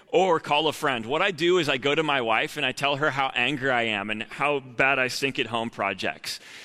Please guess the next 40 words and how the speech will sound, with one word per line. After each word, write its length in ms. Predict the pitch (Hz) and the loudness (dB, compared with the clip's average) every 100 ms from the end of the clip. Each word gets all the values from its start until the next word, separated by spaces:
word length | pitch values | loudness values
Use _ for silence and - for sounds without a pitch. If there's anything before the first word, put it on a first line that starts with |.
| - | -2
It's 160 | 175 | -2
the 120 | 202 | 0
only 260 | 214 233 226 | 0 2 2
reasonable 500 | 190 190 160 165 147 | 2 0 0 0 0
thing 220 | - 151 | 0 -2
to 120 | 131 127 | -2 -2
do, 220 | 135 113 | -2 0
right? 340 | 110 131 165 - - _ _ _ _ _ _ _ _ - - - | 2 2 0 -10 -20 _ _ _ _ _ _ _ _ -20 -20 -4
And 180 | 156 170 | -2 0
so 140 | 180 | 0
not 260 | 160 185 175 | 2 2 2
long 240 | 151 170 | 0 2
ago, 320 | 170 131 123 | 0 2 4
I 100 | 123 | 4
was 140 | 147 143 | 2 0
trying 260 | 175 170 196 | -2 0 0
to 80 | |
install 440 | 190 156 170 143 135 | -2 -2 0 2 2
a 60 | |
baby 420 | 107 117 143 135 120 | 0 0 0 0 0
gate. 440 | 113 92 73 - _ - - - - | 0 -2 -6 -14 _ -20 -20 -12 -2
And, 560 | 143 135 135 131 127 - - | 0 2 2 0 -4 -8 -8
uh, 200 | 131 123 120 | -2 0 2
as 180 | 185 | 0
you'd 140 | 233 208 | -2 -2
imagine, 420 | 156 143 143 135 | 0 0 0 -2
I 120 | 143 | -2
tried 320 | - 160 147 123 | -2 0 0 0
multiple 320 | 135 - 160 | -4 -2 -6
times 440 | 147 143 147 139 | -2 0 0 -2
with 140 | 127 120 | -4 -2
no 140 | 123 | -2
success. 480 | - 127 - 123 - | -2 -4 0 -2 0
Baby 340 | 156 196 202 | -2 -2 -2
gates 360 | 156 151 151 - | 0 0 0 -2
are 100 | 131 | 0
unreasonably 720 | 143 175 139 147 139 131 127 | 0 -2 -2 -2 -2 -2 0
difficult 500 | 120 123 117 117 113 | 0 -2 -2 -2 -2
to 140 | 123 | -6
install. 580 | 117 107 120 110 104 107 | -6 -4 -2 0 0 -2